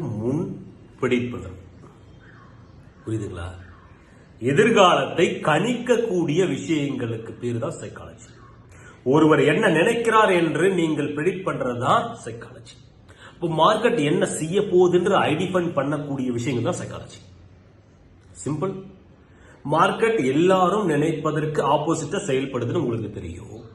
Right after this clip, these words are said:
ஏன்னா நீங்க எஸ் எல் போடுவீங்க, எஸ் எல் அடிக்கும், அதுக்கப்புறம் மார்க்கெட் டார்கெட் கொடுக்கும். அப்ப ஏன் எஸ் எல் இடத்துல என்ட்ரி கொடுக்கல? கேக்குற கேள்வி.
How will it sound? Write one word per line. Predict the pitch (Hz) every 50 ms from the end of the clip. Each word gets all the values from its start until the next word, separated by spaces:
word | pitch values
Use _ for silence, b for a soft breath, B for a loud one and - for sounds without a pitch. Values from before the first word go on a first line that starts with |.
| - - -
ஏன்னா | - 117 123 139
நீங்க | 127 127 117 113
எஸ் | 110 - -
எல் | 131 127 120
போடுவீங்க, | 123 131 147 175 156 117
எஸ் | 117 120
எல் | 113 107
அடிக்கும், | 95 92 90 87 90 85 95 117 151 160 156 - B B
அதுக்கப்புறம் | B 113 113 - 135 127 165 151 127
மார்க்கெட் | 120 117 131 131 113
டார்கெட் | - 113 107 107 110 107 -
கொடுக்கும். | 98 92 87 85 127 156 165 160 B B B B B
அப்ப | 113 117 117 143 127 135
ஏன் | 165 208 214 180
எஸ் | 143 139 - -
எல் | 190 185 175
இடத்துல | 165 170 185 180 170
என்ட்ரி | 160 160 156 170 165 151
கொடுக்கல? | 160 156 165 160 160 160 160 - - - - - - - - - - - - - - - - - _ _ - - - - - - - - - - - - - - - - - - - - _ - - - - - -
கேக்குற | - 185 180 175 151
கேள்வி. | - 147 147 123 - -